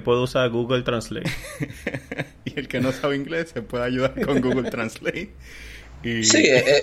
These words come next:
Speaker 3: es una
Speaker 1: <laughs> Pero
Speaker 3: realidad,
Speaker 1: de verdad,
Speaker 3: una
Speaker 1: Víctor, hay que
Speaker 3: realidad.
Speaker 1: buscársela. <laughs> No, porque el que sabe inglés, o sea, no, Víctor, no, no, no me haga eso.
Speaker 3: <laughs> No, y te voy a decir una cosa, es interesante tú leerlo completo, que tú saques un, un tiempito para sentarte.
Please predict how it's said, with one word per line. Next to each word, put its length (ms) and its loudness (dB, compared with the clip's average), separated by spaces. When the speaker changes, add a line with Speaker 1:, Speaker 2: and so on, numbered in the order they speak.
Speaker 3:
es 100 4
una 180 2
Speaker 1:
<laughs> 40 2
Pero 160 8
Speaker 3:
realidad, 200 10
Speaker 1:
de 60 10
verdad, 340 8
Speaker 3:
una 200 10
Speaker 1:
Víctor, 200 8
hay 60 10
que 80 8
Speaker 3:
realidad. 80 8
Speaker 1:
buscársela. 560 4
<laughs> 60 -14
No, 200 2
porque 300 4
el 120 2
que 120 4
sabe 320 2
inglés, 400 4
o 40 -4
sea, 120 -2
no, 240 2
Víctor, 320 -4
no, 180 -8
no, 140 -8
no 120 -6
me 100 -4
haga 240 -4
eso. 240 -14
Speaker 3:
<laughs> 100 -2
No, 160 6
y 100 6
te 120 6
voy 160 10
a 80 8
decir 280 0
una 220 0
cosa, 400 2
es 260 0
interesante 880 -2
tú 140 -6
leerlo 480 2
completo, 560 0
que 80 8
tú 160 6
saques 340 6
un, 240 2
un 140 4
tiempito 540 4
para 220 6
sentarte. 580 2